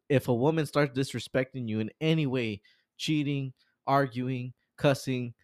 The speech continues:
name calling, that's when it's like, "Hey, I,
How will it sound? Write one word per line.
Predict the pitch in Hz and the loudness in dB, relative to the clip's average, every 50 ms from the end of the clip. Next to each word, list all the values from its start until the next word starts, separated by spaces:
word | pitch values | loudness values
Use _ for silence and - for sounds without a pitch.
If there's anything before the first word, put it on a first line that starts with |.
| _ _ _ | _ _ _
name | - 127 139 139 139 135 | 0 2 2 2 2 0
calling, | - - 123 127 127 127 127 123 120 - _ _ _ - | 2 2 2 4 4 2 0 -2 -6 -10 _ _ _ -4
that's | - 110 123 131 139 - - | 2 4 4 6 4 4 2
when | 151 143 127 | 2 2 2
it's | 120 - - | 2 0 2
like, | 120 110 107 98 - | 2 2 2 2 0
"Hey, | - 95 104 98 92 76 113 - _ _ _ _ _ _ _ _ _ _ _ _ _ _ _ - | -2 -2 0 0 -2 -4 -10 -16 _ _ _ _ _ _ _ _ _ _ _ _ _ _ _ 0
I, | - 127 127 | 2 2 2